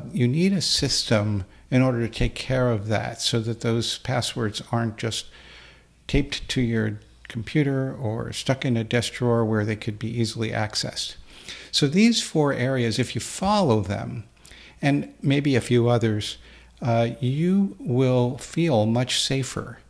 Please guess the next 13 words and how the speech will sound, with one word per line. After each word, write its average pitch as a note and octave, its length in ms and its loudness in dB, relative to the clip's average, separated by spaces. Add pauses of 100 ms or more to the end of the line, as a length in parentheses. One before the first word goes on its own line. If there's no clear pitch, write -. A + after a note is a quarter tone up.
(240)
You C3+ 140 6
will C3+ 120 8
also E3 320 6
be A2 180 2
happier A#2 540 2
when A#2+ 240 2
you A#2+ 80 0
use C#3+ 460 4
your A#2 120 -2
computer, G#2+ 640 -2 (260)
and C3 140 4
you'll C3 140 2
prevent C3 580 0